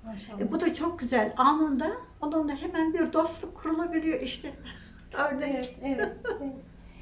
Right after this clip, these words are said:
Speaker 1: Yani şimdi benim büyüdüğüm ortam, benim, e, gö-, tanık olduğum hadiseleri düşünürsek,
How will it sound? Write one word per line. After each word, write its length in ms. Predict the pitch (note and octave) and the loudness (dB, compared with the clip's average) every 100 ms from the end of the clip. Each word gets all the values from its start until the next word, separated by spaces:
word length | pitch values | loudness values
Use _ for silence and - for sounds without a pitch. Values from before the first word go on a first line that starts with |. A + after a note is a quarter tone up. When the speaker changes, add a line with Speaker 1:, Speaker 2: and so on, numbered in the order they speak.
| - - D#4 | -14 -8 -2
Speaker 1:
Yani 320 | F#4 E4+ D#4+ | 0 2 0
şimdi 400 | - F#4 D#4 C#4 | 4 6 6 6
benim 360 | E4 G4 F4 C#4+ | 6 8 6 8
büyüdüğüm 480 | D#4+ D4 D#4 E4 | 6 8 8 8
ortam, 480 | C4 C4+ C4 C#4 C#4 | 8 4 2 0 2
benim, 360 | C4+ C#4+ C#4+ - - | 4 4 6 2 0
e, 100 | A#3 B3+ A#3+ A3+ G#3+ G3+ - - - G#3 G3+ | 2 4 4 4 2 0 -8 -12 -10 -4 -2
gö-, 320 | A3+ A3 G3 - - - - | 0 -2 -4 -10 -14 -14 -2
tanık 320 | C#4 D4+ D4+ | 4 4 6
olduğum 340 | C4 B3 C4 B3+ | 4 4 2 0
hadiseleri 600 | A#3 A3 - A#3+ A#3 A3 | -2 -4 -4 -2 0 0
düşünürsek, 600 | G#3+ A#3+ A#3+ A#3 - F#3+ | -2 -2 -2 -2 -6 -10